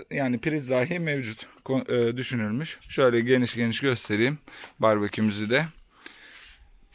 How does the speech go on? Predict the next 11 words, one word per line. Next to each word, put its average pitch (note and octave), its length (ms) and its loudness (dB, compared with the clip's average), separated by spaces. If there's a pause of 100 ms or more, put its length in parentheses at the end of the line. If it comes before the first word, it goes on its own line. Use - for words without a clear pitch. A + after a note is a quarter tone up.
(1600)
Şöyle G#2+ 720 2 (960)
otoparkımız. G#2 1000 0 (2750)
Burası E3+ 280 4
efendim B2 380 4
böyle A#2+ 220 2
evimizin A2+ 720 -2
dış B2+ 180 -4
taşları. C#3 560 -4 (120)
Şöyle G2+ 360 -8
beyaz A#2 480 -4 (120)
deko-, G#2+ 380 -8